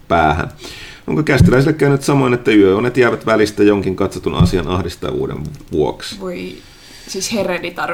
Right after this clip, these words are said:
Speaker 2: oikeesti, älkää katsoko sitä elokuvaa, se on aivan kammottava. Se on paras kauhuleffa, minkä mä oon koskaan nähnyt, mutta älkää koskaan katsoko sitä oikeesti.
Speaker 1: <laughs>
Speaker 2: Öö, siis me nukuttiin valot päällä seuraava yö.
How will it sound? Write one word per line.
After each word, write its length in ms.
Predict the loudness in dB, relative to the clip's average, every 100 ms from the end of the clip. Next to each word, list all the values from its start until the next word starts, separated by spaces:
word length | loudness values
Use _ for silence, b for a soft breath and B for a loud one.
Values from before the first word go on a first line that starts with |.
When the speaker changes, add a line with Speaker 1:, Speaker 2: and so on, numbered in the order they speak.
| -6
Speaker 2:
oikeesti, 440 | -6 -4 -8 -4 -2
älkää 260 | 0 -2
katsoko 460 | -2 -2 -2 -4 -4
sitä 200 | -2 -4
elokuvaa, 640 | -2 -4 -6 -4 0 -2 -4
se 140 | -4
on 180 | -2 -2 -2
aivan 340 | 0 0 -2
kammottava. 640 | -2 -2 -4 -8 -8 -8 -8 B B -10
Se 100 | -4
on 60 |
paras 260 | -2 -2 -2
kauhuleffa, 400 | -4 -2 -4 -4
minkä 140 | -4
mä 60 | -4
oon 80 | -6
koskaan 280 | -8 -6 -6
nähnyt, 140 | -6
mutta 120 | -6
älkää 180 | -8 -8
koskaan 400 | -8 -6 -2 -2 -2
katsoko 380 | -2 -2 0
sitä 160 | 2 2
oikeesti. 640 | 4 4 4 4 4 2 0 B B
Speaker 1:
<laughs> 280 | B B 0
Speaker 2:
Öö, 60 | 4 6 6 6 2 -4 -8
siis 380 | -4 -4 -4 -10 -8
me 120 | -2 0
nukuttiin 360 | 0 -4 -2
valot 340 | 2 0 -2 -4
päällä 360 | -4 -2 -6 -10 -14 _ -20 -20 -16
seuraava 460 | -10 -8 -8 -8
yö. 140 | -8